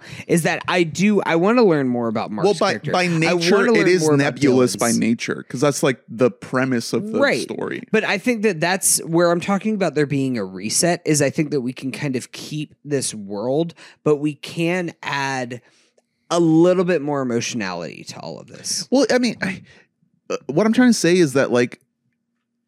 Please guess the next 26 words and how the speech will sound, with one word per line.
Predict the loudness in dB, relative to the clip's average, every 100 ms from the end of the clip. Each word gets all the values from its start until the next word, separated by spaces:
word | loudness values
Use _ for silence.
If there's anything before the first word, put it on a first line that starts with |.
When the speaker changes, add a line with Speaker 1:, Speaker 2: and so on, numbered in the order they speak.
| _
Speaker 2:
you | 0 2
know, | 2 0 _ _ _ _ _ _ _ -6
the | -4
people | -4 -6 -2 2 2
that | 2 0
you | 2 2
know | 4 4 4 4
at | 2
work, | 0 0 0 -4
you | 0 2
don't | 2 2
really | 2 4
know | 2 4 2
them. | 2 -2 -8 -10 -4
Like, | 0
you | 2
don't | 4
really | 4 2
get | 2 0 0 -2
to | -2
know | -2 0 -2
them. | -2 -8 -4
You | 2 4
know | 4
a | 2
version | 0 2 4 4 2 -4